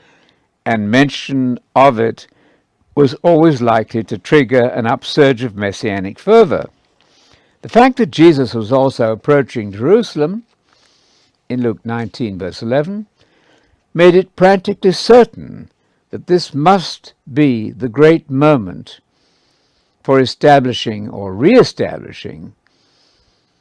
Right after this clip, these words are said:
of the throne of David in the holy city.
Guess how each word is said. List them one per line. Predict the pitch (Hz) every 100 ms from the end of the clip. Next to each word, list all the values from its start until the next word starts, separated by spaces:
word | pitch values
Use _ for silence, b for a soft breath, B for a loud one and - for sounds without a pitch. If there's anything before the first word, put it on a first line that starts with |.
| _ _ _ _ _ _ -
of | 120 110
the | 104
throne | 110 - 139 131 127 123 127 117 _ _ _ -
of | 110 107 104
David | 113 104 82 95 92 _ _ _ _ _ _ _ _ _ _ -
in | 127 120 120
the | 113
holy | 104 101 107
city. | - 143 - 76 52